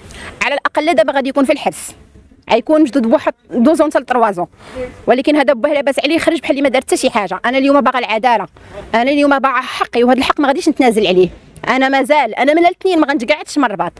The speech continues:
انا ما كنطالب حتى شي حاجه المسؤولين، باغا غير حقي، ما باغا حتى شي حاجه، باغا الحق، باغا القضيه هذه يشدوها مسؤولين نزيهين. انا عارفه الناس ديال مدينه الرباط ناس نزيهين في العمل ديالهم، وكونوا على اكيد هذا الق-، الملف هذا غيشدوه مسؤول وغادي يفيريفيو على الاقل فيه الظلم،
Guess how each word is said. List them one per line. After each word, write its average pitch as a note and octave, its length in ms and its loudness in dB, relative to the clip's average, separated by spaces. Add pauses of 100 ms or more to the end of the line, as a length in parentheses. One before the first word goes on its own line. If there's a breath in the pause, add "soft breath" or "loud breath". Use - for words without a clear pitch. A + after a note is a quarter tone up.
انا A3 120 4
ما B3 100 2
كنطالب A#3+ 440 -2
حتى - 120 -4
شي D4 120 0
حاجه B3 220 0
المسؤولين، A3+ 520 2
باغا G3+ 160 0
غير A3+ 140 0
حقي، - 380 -8 (360 soft breath)
ما G3+ 60 2
باغا A3 180 0
حتى C#4+ 220 -6
شي A3+ 120 2
حاجه، D3+ 240 -10 (140)
باغا G3 240 0
الحق، G3 300 -6 (360 loud breath)
باغا G#3 180 0
القضيه B3+ 560 0
هذه C#4 100 0
يشدوها B3+ 300 0
مسؤولين C4 480 2
نزيهين. A3+ 460 4 (300 loud breath)
انا B3 120 2
عارفه C#4+ 300 -2
الناس C#4 200 2
ديال B3 160 4
مدينه B3 300 2
الرباط C4+ 380 0
ناس A3+ 180 0
نزيهين A#3 380 4
في B3+ 100 0
العمل A3 260 0
ديالهم، F3+ 380 0 (280 loud breath)
وكونوا C4 220 2
على B3 160 2
اكيد C4+ 340 0
هذا A3 320 2
الق-، - 160 -2
الملف C4+ 300 0
هذا D4 180 2
غيشدوه B3+ 380 -2
مسؤول B3+ 380 2
وغادي A#3 260 2
يفيريفيو B3+ 440 2
على A3+ 120 0
الاقل C#4 200 -2
فيه C#4+ 120 -2
الظلم، G#3+ 300 0